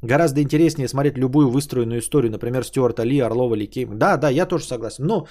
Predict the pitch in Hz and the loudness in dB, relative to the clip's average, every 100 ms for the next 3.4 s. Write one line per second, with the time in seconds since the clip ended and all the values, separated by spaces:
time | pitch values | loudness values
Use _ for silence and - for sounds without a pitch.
0 | - - 214 202 220 147 123 - 147 151 | -10 -4 -4 0 0 0 -4 -6 -2 0
1 | 143 127 131 - 143 117 107 143 190 175 | 0 -2 -6 -6 -4 -4 -2 -2 0 0
2 | 175 175 - 156 151 160 170 175 131 123 | 2 2 0 -2 0 2 4 4 2 -2
3 | 147 117 131 113 | -2 -2 -2 -2